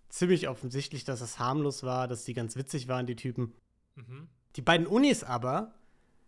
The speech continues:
Speaker 1: fanden das weniger lustig und haben beiderseits sehr strikt darauf reagiert. Vor allem, weil sie Schiss hatten, dass das Ganze sich ein bisschen hochschaukelt und eskaliert
Speaker 2: Mhm.
Speaker 1: und so.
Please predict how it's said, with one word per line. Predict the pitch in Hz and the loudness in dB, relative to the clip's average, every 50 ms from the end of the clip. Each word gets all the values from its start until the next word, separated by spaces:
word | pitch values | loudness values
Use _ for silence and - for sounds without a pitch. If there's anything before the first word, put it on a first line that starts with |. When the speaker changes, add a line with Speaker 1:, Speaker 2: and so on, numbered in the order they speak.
| _ _ _ _ _ _ _ | _ _ _ _ _ _ _
Speaker 1:
fanden | - 190 202 185 208 | 0 0 2 2 0
das | 196 165 - 147 131 | 0 0 0 0 2
weniger | 175 240 262 240 185 147 131 117 | 4 6 6 6 6 6 4 2
lustig | 110 113 110 - - 123 117 110 127 | 2 0 -4 -4 -6 -8 -8 -8 -8
und | 120 - | -4 -2
haben | 151 165 175 175 - - _ _ _ _ _ _ | 0 0 0 0 -4 -8 _ _ _ _ _ _
beiderseits | - 135 170 233 262 233 226 190 175 151 170 165 170 180 175 - - - - - _ | 2 4 4 4 4 4 2 2 2 2 2 2 2 2 0 -4 -8 -14 -14 -16 _
sehr | - 127 131 143 165 170 | -6 -2 0 2 2 2
strikt | - - - - - 202 202 - 175 | 0 -4 -6 -6 -8 -8 -4 -2 -2
darauf | 156 151 156 147 - - | 0 2 0 0 0 0
reagiert. | 160 151 143 135 123 151 196 180 113 104 - - - - _ - - - _ _ _ _ _ _ _ _ _ _ _ | 0 2 2 0 0 2 2 2 2 0 -4 -12 -18 -20 _ -20 -20 -20 _ _ _ _ _ _ _ _ _ _ _
Vor | - - 151 | -6 -2 0
allem, | 139 147 175 180 | 2 2 2 4
weil | 185 175 156 | 2 2 2
sie | 151 | 0
Schiss | - - - 175 170 - | 0 0 0 0 0 0
hatten, | 175 165 - 160 | -2 -2 -2 -2
dass | 139 139 - | -4 -4 -4
das | - 139 - | -4 -4 -2
Ganze | - 143 147 160 165 151 | -2 -2 -2 -2 -2 -4
sich | 139 143 135 | -4 -4 -4
ein | 135 131 | -4 -4
bisschen | 139 - - 143 123 117 | -4 -2 -2 0 0 2
hochschaukelt | 131 160 - - - 131 120 120 117 - 135 131 - | 2 0 0 0 0 2 2 2 2 0 -2 -2 -2
und | 131 113 | -6 -6
eskaliert | - 127 - - - 135 117 117 123 131 151 - | -6 -6 -6 -4 -4 -2 -2 0 0 0 0 0
Speaker 2:
Mhm. | - 120 | -2 -6
Speaker 1:
und | 113 110 | -8 -6
so. | - 117 139 180 | -6 -4 -6 -6